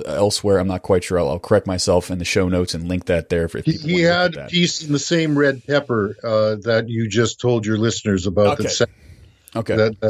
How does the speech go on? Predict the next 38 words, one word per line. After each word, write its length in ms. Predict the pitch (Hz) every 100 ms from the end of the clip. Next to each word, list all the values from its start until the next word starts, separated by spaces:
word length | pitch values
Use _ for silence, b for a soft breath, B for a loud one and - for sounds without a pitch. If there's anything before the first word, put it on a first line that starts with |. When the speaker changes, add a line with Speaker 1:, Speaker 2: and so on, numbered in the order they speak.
| -
Speaker 2:
that, 180 | 127 123
uh, 240 | 113 104 101
Sam 280 | - 117
and 120 | 107 107
Mai's 260 | 104 104
piece 300 | - 104 95
Speaker 1:
Right. 240 | 107 104 104
Speaker 2:
Against 260 | 101 98
the 60 | -
State 340 | - 110 92
was 160 | 95 82
on. 380 | 82 87 85 76
Speaker 1:
And, 120 | 135
Speaker 2:
Yeah. 60 | 90
Speaker 1:
and 80 | 143
not 200 | 160 175
to, 120 | 156
and 100 | 135
not 160 | 170
to 80 | -
denigrate 400 | 135 156 139 135
Costas, 400 | 147 139 135 127
he's 120 | 135
an, 100 | 117
he's 260 | 117 107 107
a 40 |
great 220 | 107 120 113
scholar. 320 | - 120 117
He's 140 | 110
written 180 | 110 107
quite 180 | 127 113
a 60 |
bit 180 | 98 113
about 360 | 101 110 104 -
the 80 | 101
financialization 920 | 117 104 107 101 95 101 98 104 -
of 540 | 98 95 92 90 -
capitalism. 680 | - 107 104 104 104 101 98